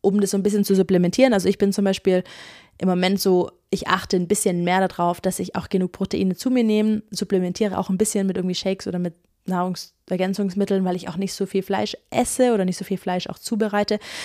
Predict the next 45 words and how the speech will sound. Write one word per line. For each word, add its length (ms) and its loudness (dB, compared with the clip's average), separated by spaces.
Das 120 4
muss 140 6
man 120 8
für 100 6
sich 340 0
beachten 400 0
oder 140 6
gucken, 360 2
aber 260 6
ich 140 2
glaube, 260 4
das 220 4
ist 120 -2
erstmal 380 0
in 60 -6
erster 260 0
Linie 220 0
nicht 120 0
so 80 -4
großes 280 -8
Thema. 260 -6
Ich 100 -6
glaube, 200 2
in 80 -4
erster 320 -2
Linie 340 0
ist 120 -6
es 120 -4
eher 260 4
dieses 380 0
Fühlen, 560 4
was 160 -2
mein 160 -2
Körper 280 0
gerade 260 -2
möchte 520 0
und 400 0
ihm 260 0
das 220 -2
dann 200 -4
geben. 320 -10
Dann 320 8
ein 200 6
weiteres 400 8
Thema 340 6